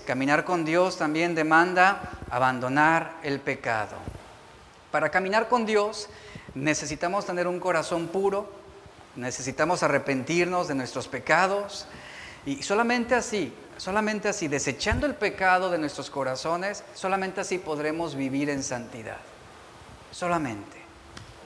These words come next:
podremos estar de la mano de Dios y de esta forma deleitarnos en obedecerlo. "El hacer tu voluntad", decía el salmista, "el hacer tu voluntad me agrada, me ha agradado"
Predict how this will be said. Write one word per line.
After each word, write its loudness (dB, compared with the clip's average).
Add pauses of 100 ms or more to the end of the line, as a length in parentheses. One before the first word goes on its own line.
podremos 2
estar 2
de 4
la 4
mano 2
de 2
Dios -2 (460)
y -4
de 2
esta 0
forma 2
deleitarnos 2
en -2
obedecerlo. -4 (1040)
"El -4
hacer 2
tu 0
voluntad", 4
decía 2
el 2
salmista, 0
"el 0
hacer -2
tu -6
voluntad 0
me -2
agrada, 2
me -2
ha 6
agradado" 2